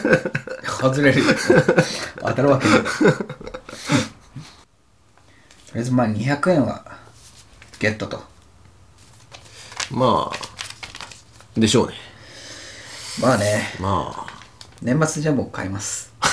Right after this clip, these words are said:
Speaker 2: <laughs> そうね。
Speaker 1: 一応。
Speaker 2: それがいいんじゃないか。まあ、宝くじはそうそう当たんないよね。
Speaker 1: うん。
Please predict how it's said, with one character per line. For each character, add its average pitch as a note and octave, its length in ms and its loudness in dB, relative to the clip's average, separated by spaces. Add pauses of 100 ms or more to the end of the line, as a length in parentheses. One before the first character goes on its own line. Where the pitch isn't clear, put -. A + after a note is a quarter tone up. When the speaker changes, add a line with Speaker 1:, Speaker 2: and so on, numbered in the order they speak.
(380)
Speaker 2:
<laughs> - 680 -4
そ G#3+ 320 6
う G2+ 40 0
ね。 D2+ 80 -4 (120)
Speaker 1:
一 A2 280 -2
応。 G#2+ 60 0 (2250)
Speaker 2:
そ D#3+ 160 6
れ F3 140 8
が E3 160 6
い D3+ 180 10
い C3 280 0
ん G2+ 40 4
じ - 80 -2
ゃ - 40 -6
な - 40 -8
い - 40 -10
か。 - 220 -12 (1120)
ま F2+ 100 -8
あ、 - 80 -10
宝 - 320 -6
く C3+ 140 -8
じ F2 100 -4
は - 400 -8
そ - 240 -4
う - 20 -2
そ G#2+ 140 0
う F#2 100 0
当 F#2+ 100 -2
た F2+ 60 -2
ん - 20 -2
な F2 80 -2
い B1+ 80 -8
よ - 80 -14
ね。 - 60 -20 (240)
Speaker 1:
う G2+ 40 -8
ん。 G2 520 -4